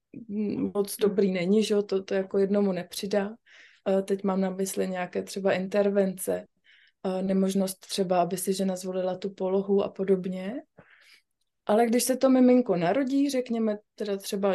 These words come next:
Speaker 1: nějak normálně, přirozeně, hezky, eh, tak potřebuje zkrátka dál pokračovat v tom kontaktu s tou mámou,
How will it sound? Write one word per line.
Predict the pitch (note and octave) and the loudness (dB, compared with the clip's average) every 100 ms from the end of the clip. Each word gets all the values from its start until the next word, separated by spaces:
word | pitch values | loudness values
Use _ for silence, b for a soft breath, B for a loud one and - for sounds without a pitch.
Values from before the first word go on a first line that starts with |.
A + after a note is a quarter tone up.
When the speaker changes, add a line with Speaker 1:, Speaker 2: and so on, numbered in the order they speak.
| - - | -2 -6
Speaker 1:
nějak | G3 F3 - | -4 -4 -6
normálně, | E3 G3 A#3+ A#3+ B3 A#3+ A3 A#3 | -2 4 4 6 6 4 0 -4
přirozeně, | - G#3+ A#3 A#3 A#3 G#3 | -6 0 2 4 2 2
hezky, | G#3+ A#3+ - B3 A#3 - _ _ _ _ _ _ _ - | 2 -2 -2 0 0 -6 _ _ _ _ _ _ _ 2
eh, | G#3+ G3 | 4 4
tak | G#3 G#3 | 0 -2
potřebuje | G#3 G3+ G#3 G3 G#3 G#3 | -2 0 0 2 4 4
zkrátka | - - G#3 F#3 - | 0 -4 -4 -2 2
dál | G3 G3 A3+ | 4 6 6
pokračovat | A#3+ A#3 G3+ G3+ G3+ F#3+ | 2 2 0 0 -2 -2
v | - | -6
tom | F#3 F3+ | -8 -4
kontaktu | F#3 F3+ F#3+ G#3+ - B3+ C#4 F#4+ | -4 -2 -2 -2 -2 -2 -2 -4
s | - - | -10 -8
tou | G#3 | -2
mámou, | G3+ F3+ F3 F3+ F3+ F#3 A3+ | 0 0 -4 -6 -8 -8 -8